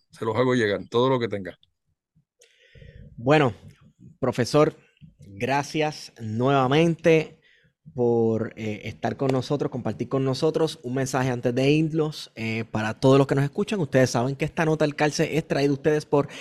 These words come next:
Speaker 2: libros siete ocho siete punto com, donde puedes conseguir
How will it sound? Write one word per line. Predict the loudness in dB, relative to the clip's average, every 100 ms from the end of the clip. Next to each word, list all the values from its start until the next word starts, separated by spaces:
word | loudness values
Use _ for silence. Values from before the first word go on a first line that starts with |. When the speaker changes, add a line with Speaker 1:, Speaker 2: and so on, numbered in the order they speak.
| -12 0
Speaker 2:
libros | 4 4 2 0 -12 _
siete | -16 -2 4 4 2 -2
ocho | 2 0 2 -2
siete | 0 0 0 -2
punto | -2 -2 -2 -2 -2
com, | 0 0 -2
donde | -2 -2
puedes | 0 0
conseguir | 0 -8 -4 0 0 0